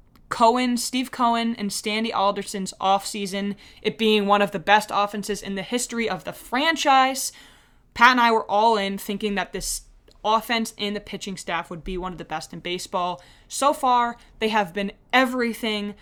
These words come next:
but that. They're twenty-four and twenty, like I mentioned, current pace, eighty-eight wins. So it's technically just under ninety.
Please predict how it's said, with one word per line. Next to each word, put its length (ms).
but 460
that. 260
They're 100
twenty-four 600
and 100
twenty, 300
like 240
I 80
mentioned, 500
current 420
pace, 480
eighty-eight 1120
wins. 340
So 160
it's 160
technically 460
just 480
under 280
ninety. 560